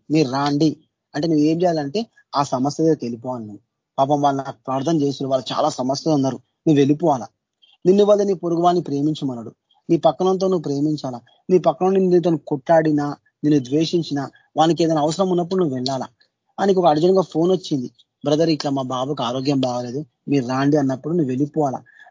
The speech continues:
ఆ టైంలో నీకు ఏదో పెద్ద మీటింగ్ ఉంటది, కానీ దాన్ని వదిలేసి నువ్వు అక్కడికి వెళ్ళిపోమంటుంది దేవుడు. నాలుగో వచనంలో, "అప్పుడు దేవుని దృష్టి యందు,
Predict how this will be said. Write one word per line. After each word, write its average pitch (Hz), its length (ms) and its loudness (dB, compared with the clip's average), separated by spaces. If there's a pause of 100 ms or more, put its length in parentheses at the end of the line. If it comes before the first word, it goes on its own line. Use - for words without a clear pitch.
ఆ 165 80 4
టైంలో 180 280 4
నీకు 196 140 4
ఏదో 190 140 4
పెద్ద 170 240 0
మీటింగ్ 202 360 4
ఉంటది, 143 280 0 (420)
కానీ 180 140 0
దాన్ని 160 220 2
వదిలేసి 175 460 -2
నువ్వు 190 340 -10
అక్కడికి 143 260 -6
వెళ్ళిపోమంటుంది 131 680 0
దేవుడు. 110 260 -12 (580)
నాలుగో 175 280 4
వచనంలో, 185 460 -2 (540)
"అప్పుడు 220 300 2
దేవుని 196 440 4
దృష్టి 160 340 -4
యందు, 190 520 0